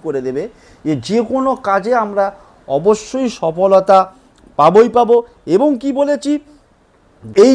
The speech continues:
যে বলেছি, লায়ন গেট পোর্টাল তৈরি হচ্ছে, ট্রিপল এইট যোগ পোর্টাল আমাদের যে ম্যানিফেস্টেশন পাওয়ারটাকে, সেটাকে কয়েক গুণ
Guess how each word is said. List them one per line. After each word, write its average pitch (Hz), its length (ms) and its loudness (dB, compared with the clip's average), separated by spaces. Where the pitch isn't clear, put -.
যে 285 80 4
বলেছি, 262 380 2
লায়ন 254 440 6
গেট 233 200 0
পোর্টাল 220 300 -2
তৈরি 233 320 -4
হচ্ছে, 233 300 -12
ট্রিপল 233 420 -10
এইট 220 180 -8
যোগ 240 180 4
পোর্টাল 226 460 2
আমাদের 226 400 2
যে 220 120 0
ম্যানিফেস্টেশন 214 840 -4
পাওয়ারটাকে, 202 720 -4
সেটাকে 175 380 -14
কয়েক 165 300 -8
গুণ 175 160 -12